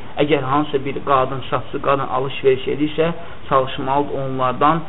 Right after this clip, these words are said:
yəni, danışıqları dəqiqləşdirsin, qısaltsın və ehtiyat çərçivəsində, yəni, danışın. Bu var, yoxdur. Və ancaq artıq şey,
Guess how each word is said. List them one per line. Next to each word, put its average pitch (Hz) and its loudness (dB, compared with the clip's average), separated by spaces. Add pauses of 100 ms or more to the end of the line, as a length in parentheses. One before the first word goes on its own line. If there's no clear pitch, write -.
(160)
yəni, 123 -2 (160)
danışıqları 123 -2
dəqiqləşdirsin, 127 -2
qısaltsın 143 -2 (260)
və 143 4
ehtiyat 143 -2
çərçivəsində, 127 -2 (140)
yəni, 120 -2
danışın. 120 -2
Bu 123 -4
var, 143 6
yoxdur. 147 0 (280)
Və - -6
ancaq 131 -4
artıq 131 0
şey, 147 6